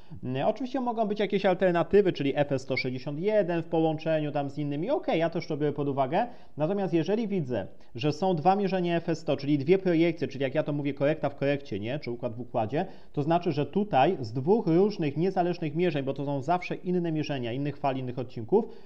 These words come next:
to jest niesamowicie ważna strefa i taka strefa to jest właśnie jeden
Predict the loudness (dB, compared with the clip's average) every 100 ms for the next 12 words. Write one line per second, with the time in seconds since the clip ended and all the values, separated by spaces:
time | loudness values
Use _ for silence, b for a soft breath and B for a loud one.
0 | B 0 2 2 2 0 0 -2 -2 -2
1 | -2 -2 -2 2 0 0 -4 -6 -6 -4
2 | -2 -2 -6 0 0 0 -4 -2 -4 0
3 | 0 0 B B B -4 0 2 2 0
4 | 0 0 0 -4 -4 -4 -2 0 0